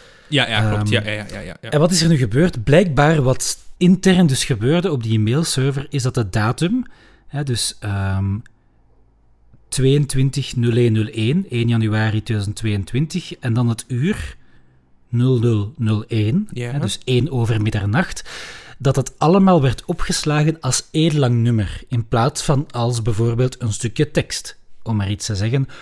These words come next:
Speaker 2: Of
Speaker 1: Een date time.
Speaker 2: een date, wat
Speaker 1: Mhm.
Speaker 2: een, inderdaad, of een date time, wat een bestaand type is.
Speaker 1: Ja, inderdaad.
Speaker 2: Eh, maar bon. Eh, dus hoe dat die beslissing is gekomen, is, is heel vreemd. Maar ja, ehm,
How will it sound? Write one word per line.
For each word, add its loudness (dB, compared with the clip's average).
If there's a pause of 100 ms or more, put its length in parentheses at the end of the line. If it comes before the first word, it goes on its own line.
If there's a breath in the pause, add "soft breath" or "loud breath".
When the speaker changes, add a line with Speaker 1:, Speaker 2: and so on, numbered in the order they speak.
(260 loud breath)
Speaker 2:
Of 2
Speaker 1:
Een -2
date -6
time. -4
Speaker 2:
een -6
date, 2 (320)
wat -4 (100)
Speaker 1:
Mhm. -8
Speaker 2:
een, -6
inderdaad, -2
of -8
een -4
date 0
time, 2
wat -2
een 2
bestaand 0
type 2
is. -2
Speaker 1:
Ja, 0
inderdaad. -6
Speaker 2:
Eh, -10
maar 0
bon. 0 (840 loud breath)
Eh, 0 (580)
dus -2
hoe 0
dat -2
die 4
beslissing 2
is 2
gekomen, 2
is, -4
is -6 (380)
heel 0
vreemd. 0
Maar 2
ja, 0 (220)
ehm, -2